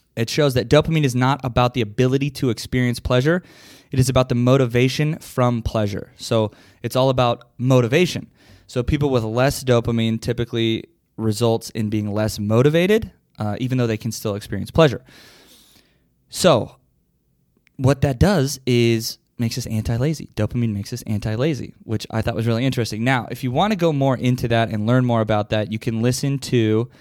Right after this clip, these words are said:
uh, his podcast on motivation and dopamine. I think it's episode twelve of the Huberman Lab.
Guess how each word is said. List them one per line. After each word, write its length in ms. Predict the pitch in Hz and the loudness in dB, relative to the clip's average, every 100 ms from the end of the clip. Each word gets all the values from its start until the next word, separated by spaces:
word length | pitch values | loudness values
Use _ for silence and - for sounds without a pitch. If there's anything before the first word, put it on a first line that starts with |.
| - _ _ | -20 _ _
uh, 240 | - 107 104 | -2 0 0
his 440 | 113 127 120 113 _ _ | 2 2 2 -2 _ _
podcast 960 | - 160 196 190 - 107 107 - - - _ _ | -2 0 0 -2 -4 -2 -4 -6 -10 -16 _ _
on 440 | 113 110 110 113 - | -2 2 2 0 -4
motivation 500 | 117 117 110 113 - | -2 0 2 0 0
and 140 | 110 104 | -4 2
dopamine. 380 | 113 113 98 | 2 2 -2
I 40 | 98 | -4
think 200 | - 117 | -6 -6
it's 120 | 107 | -6
episode 460 | 113 120 - 113 104 | -6 -6 -4 -4 -4
twelve 440 | - 120 110 101 | -2 2 4 2
of 80 | 98 | -2
the 80 | 101 | -4
Huberman 420 | 117 110 101 101 | -2 -2 -2 -4
Lab. 260 | 95 92 | -4 -8